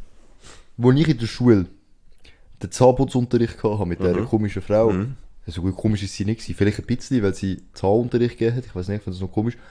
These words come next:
Speaker 1: Aber die ist immer so von Schule zu Schule, die hast du safe auch gehabt, oder?
Speaker 2: Ja.
Speaker 1: Die hat uns gezeigt, wie man Zähne putzt.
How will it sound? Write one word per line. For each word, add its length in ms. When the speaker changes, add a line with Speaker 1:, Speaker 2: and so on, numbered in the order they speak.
Speaker 1:
Aber 100
die 60
ist 80
immer 160
so 160
von 160
Schule 220
zu 100
Schule, 300
die 160
hast 100
du 80
safe 220
auch 20
gehabt, 120
oder? 280
Speaker 2:
Ja. 160
Speaker 1:
Die 120
hat 120
uns 160
gezeigt, 280
wie 40
man 100
Zähne 220
putzt. 240